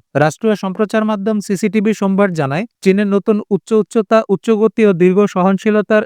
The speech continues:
স্টেলথ ড্রোন সিএস সেভেন সম্প্রতি প্রথমবারের মতো আকাশে উড়েছে। প্রতিবেদনে বলা হয়, এই ড্রোনটি দীর্ঘ সময় উড্ডয়ন, উন্নত স্টেলথ সক্ষমতা এবং উচ্চ ক্রুজিং গতি দিতে পারে, ফলে জটিল পরিস্থিতিতে স্থল পর্যবেক্ষণ, গোয়েন্দা তথ্য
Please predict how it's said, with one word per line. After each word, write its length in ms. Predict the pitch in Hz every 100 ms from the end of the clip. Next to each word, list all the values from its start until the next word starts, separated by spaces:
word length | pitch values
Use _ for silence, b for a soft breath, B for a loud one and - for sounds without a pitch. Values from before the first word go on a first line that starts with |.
| 170
স্টেলথ 340 | - 214 208
ড্রোন 320 | 214 165 139 196 -
সিএস 320 | - 196 202
সেভেন 320 | - 220 208 214
সম্প্রতি 520 | - 190 185 214 -
প্রথমবারের 600 | 208 196 - 208 214 214
মতো 200 | 208 214 202
আকাশে 320 | 165 165 156
উড়েছে। 340 | 139 127 - 113 -
প্রতিবেদনে 520 | - 170 196 190 202 190
বলা 240 | 156 147
হয়, 200 | 131 208 - -
এই 120 | 156
ড্রোনটি 340 | 151 190 196 214
দীর্ঘ 240 | 190 190
সময় 280 | 208 220 214
উড্ডয়ন, 420 | 185 139 143 170 247 _ _ _ _
উন্নত 280 | 160 190 202
স্টেলথ 380 | 214 - 220 208
সক্ষমতা 560 | 208 196 - 208 214 226
এবং 160 | 196 208
উচ্চ 240 | 190 190 -
ক্রুজিং 440 | 214 - 196 185 208
গতি 220 | 196 185
দিতে 220 | 165 139 135
পারে, 220 | 127 120 104 -
ফলে 180 | 180 196
জটিল 320 | 165 170 214
পরিস্থিতিতে 680 | 196 214 202 - 202 214 220
স্থল 260 | 190 - 214 214
পর্যবেক্ষণ, 680 | 185 151 147 135 - 175 262 - 143
গোয়েন্দা 300 | 160 185 202
তথ্য 240 | 214 208